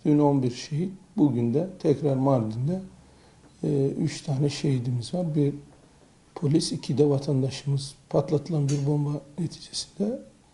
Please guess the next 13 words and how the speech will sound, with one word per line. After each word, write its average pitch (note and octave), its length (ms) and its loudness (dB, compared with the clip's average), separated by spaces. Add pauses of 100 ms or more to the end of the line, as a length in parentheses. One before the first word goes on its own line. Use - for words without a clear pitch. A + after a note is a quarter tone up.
(680)
E, C#3 360 6 (100)
tonlarca F#3 800 6 (180)
bombanın D3+ 500 4
yüklendiği C3+ 540 0
araçlar D3 460 2 (120)
İstanbul'da, C3+ 720 -4 (140)
Veznecilerde B2+ 840 0
işte - 260 -12 (640)
çok C#3+ 280 2
önemli C#3 400 4
noktalara C3+ 540 2
kadar B2+ 260 -2
gidebiliyor. B2+ 640 2